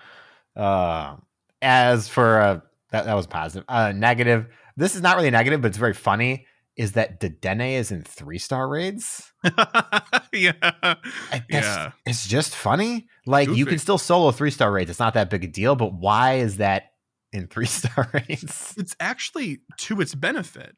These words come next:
Speaker 2: if you think about this. Now, assuming the spawn rates of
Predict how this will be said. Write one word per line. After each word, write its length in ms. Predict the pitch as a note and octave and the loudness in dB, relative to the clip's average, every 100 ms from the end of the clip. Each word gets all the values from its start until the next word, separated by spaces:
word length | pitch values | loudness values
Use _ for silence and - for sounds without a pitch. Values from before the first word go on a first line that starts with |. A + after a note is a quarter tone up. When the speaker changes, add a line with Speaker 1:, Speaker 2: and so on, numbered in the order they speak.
| _ _ _ A#2 | _ _ _ -14
Speaker 2:
if 100 | C#3 | -14
you 80 | |
think 240 | - A3+ D#3 | -10 -8 -8
about 220 | C3 B2 | -10 -10
this. 180 | B2 - | -10 -8
Now, 180 | F3+ D#3 | -6 -4
assuming 680 | - - C#4+ C4 C3+ C3+ | -6 -6 -4 -4 -4 -6
the 80 | B2 | -8
spawn 420 | - - E3+ F3 | -10 -8 -6 -4
rates 380 | E3 D3+ D3 - | -4 -4 -6 -12
of 400 | - C3+ B2+ D3 | -12 -10 -10 -14